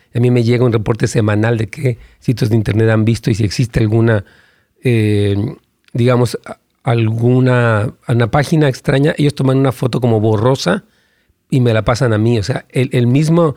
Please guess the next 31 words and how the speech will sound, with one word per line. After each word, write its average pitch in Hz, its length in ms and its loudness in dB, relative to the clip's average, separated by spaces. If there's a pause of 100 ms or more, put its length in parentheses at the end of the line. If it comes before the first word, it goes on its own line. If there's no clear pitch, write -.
(120)
software 143 440 0
toma 135 320 0
la 110 160 2
fotografía 117 560 -2
borrosa 120 460 -2 (200)
y 131 120 0
me 113 140 0
llegan 110 360 0 (460)
cinco 131 340 0
fotos, 110 320 -2
¿no? 117 100 0
Yo 117 120 0
puedo 117 180 0
ver, 117 140 -2
"Oh, 135 240 2
estaba 117 300 0
viendo 113 220 0
un 107 80 -2
partido 104 240 -2
de - 40 -8
fútbol", 123 400 0 (480)
o 110 180 -4
qué 127 120 -2
sé 120 140 2
yo, 131 160 2
estaba 107 280 0
viendo 107 280 2
una 101 180 0
escena 110 300 0
no 104 160 0
correcta. 120 540 -2